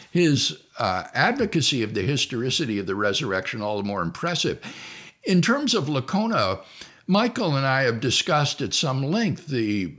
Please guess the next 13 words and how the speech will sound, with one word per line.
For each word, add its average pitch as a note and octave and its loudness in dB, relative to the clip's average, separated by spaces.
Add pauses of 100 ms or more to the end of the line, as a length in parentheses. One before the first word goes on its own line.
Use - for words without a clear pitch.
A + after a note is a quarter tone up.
(680)
doctrines C3+ 2
of A#2+ -4
inspiration B2+ 0
and G2+ -4
inerrancy. A#2+ -2
And A#2+ -2
I F3+ 2
think, A#3+ -4 (420)
uh, D#3+ 0
Licona's G3 0
view A2+ 2 (320)
would D3+ 4
be A2+ 0